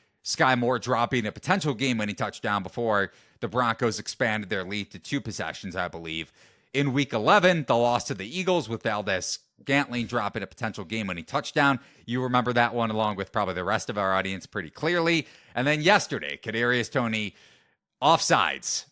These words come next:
on a game-winning touchdown that he would have produced on a heck of a play from Travis Kelce. By the way, we'll get to Mahomes and his crybaby-like mentality after the game, but saying that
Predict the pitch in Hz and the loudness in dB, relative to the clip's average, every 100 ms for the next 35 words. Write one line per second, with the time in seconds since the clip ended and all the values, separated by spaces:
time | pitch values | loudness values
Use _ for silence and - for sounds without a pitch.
0 | - 95 90 90 127 113 113 113 110 - | -6 -4 -4 -2 0 0 -2 -4 -6 -2
1 | 117 117 113 110 - - 160 180 165 - | 0 2 4 2 -2 -4 0 0 0 0
2 | 180 247 - - - _ _ - 117 123 | 0 0 -4 -8 -10 _ _ -2 0 2
3 | 139 120 120 - 127 104 101 123 107 90 | 0 0 -2 0 -2 -2 -4 -2 -2 -2
4 | - 113 85 78 92 104 95 92 80 110 | -2 -2 -4 -4 -2 0 0 0 -2 -4
5 | 151 175 - 113 101 90 82 85 82 - | 0 0 2 -2 -2 -6 -6 -8 -10 -14
6 | _ _ _ - 107 - 127 104 98 92 | _ _ _ -8 -4 2 2 2 0 0
7 | 92 92 101 85 113 95 85 87 85 - | -2 -2 -4 -6 -4 -4 -4 -4 -4 -4
8 | 95 - 87 71 71 101 85 80 _ - | -10 -8 -8 -8 -8 -4 -4 -4 _ -20
9 | _ - 151 139 120 113 104 104 | _ 2 4 4 4 4 2 0